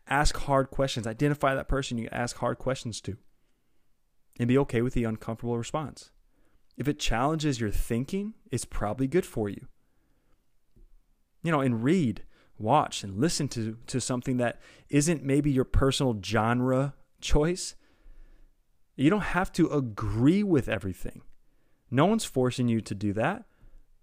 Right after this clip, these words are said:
but it's good to have different perspectives. It challenges the way that you think. By challenging the way that you think, you are th-,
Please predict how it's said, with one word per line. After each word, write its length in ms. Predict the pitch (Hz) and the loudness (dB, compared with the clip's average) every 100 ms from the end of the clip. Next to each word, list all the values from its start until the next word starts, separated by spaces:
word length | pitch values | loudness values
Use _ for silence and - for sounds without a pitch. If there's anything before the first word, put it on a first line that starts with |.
| _ - | _ 2
but 140 | 151 | 4
it's 120 | 170 | 2
good 220 | - 135 | 2 2
to 60 | 156 | 2
have 320 | 120 120 143 | 0 -2 -2
different 320 | 110 98 120 | -6 -6 -8
perspectives. 680 | - 135 - - - 113 - - _ - | -8 -8 -8 -8 -8 -10 -12 -20 _ -8
It 300 | 127 - - | -8 -8 -8
challenges 800 | - 139 139 160 156 135 120 | -4 0 0 2 0 0 0
the 80 | 120 | -2
way 280 | 113 120 123 | 0 2 2
that 160 | 117 - | 2 0
you 140 | 120 | -4
think. 600 | - - - 135 - - - - - - | -4 -8 -4 -4 -6 -14 -20 -20 -20 -4
By 120 | 120 | -2
challenging 640 | 110 - 135 151 180 180 180 | -2 0 0 2 2 2 2
the 80 | 147 | 2
way 240 | 127 139 | 4 4
that 180 | 139 135 | 2 0
you 120 | 147 | -2
think, 560 | - - 101 98 - - - _ _ _ | -4 -4 -4 -6 -10 -16 -18 _ _ _
you 160 | 120 123 | 0 2
are 100 | 127 | 2
th-, 200 | 107 | 0